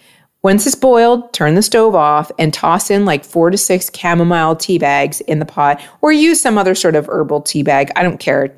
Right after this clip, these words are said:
Chamomile has some health benefits to it, so that's why I'm using it. Let it sit for, like, an hour, hour and a half, and then once it's cooled down, transfer it to a pitcher and commit to drinking that entire thing in one day.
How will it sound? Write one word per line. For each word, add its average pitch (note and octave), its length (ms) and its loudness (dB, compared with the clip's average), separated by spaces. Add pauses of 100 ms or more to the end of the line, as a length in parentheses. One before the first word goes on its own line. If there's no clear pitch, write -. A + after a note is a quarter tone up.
Chamomile G3 400 0
has A3+ 220 -2
some C#3+ 400 -6
health D3+ 240 -4
benefits C#3 460 -4
to D3 140 -2
it, - 200 -2
so D3 400 0 (240)
that's D3+ 240 -2
why D#3 140 2
I'm C#3+ 160 -2
using C#3+ 320 -4
it. C#3 240 -8 (260)
Let G3 180 2
it G3+ 100 0
sit G3+ 260 -2
for, F#3 120 -2
like, E3+ 140 2
an D#3 160 -4
hour, E3 320 2
hour D3+ 140 2
and D#3 80 -4
a E3+ 40 -6
half, D3 400 -4 (320)
and D#3+ 140 2
then D#3+ 120 2
once E3 140 0
it's E3+ 120 -2
cooled E3+ 280 0
down, D3 260 0
transfer E3 420 -2
it - 100 -4
to D#3+ 120 0
a C#3+ 40 -2
pitcher G#3 560 -2
and E3 220 -2
commit F#3+ 300 -2
to G3 100 -2
drinking F3 340 -4
that C#3+ 140 -4
entire D3 340 -4
thing D3 200 -10
in C3+ 120 -8
one C3+ 160 -10
day. C#3 400 -10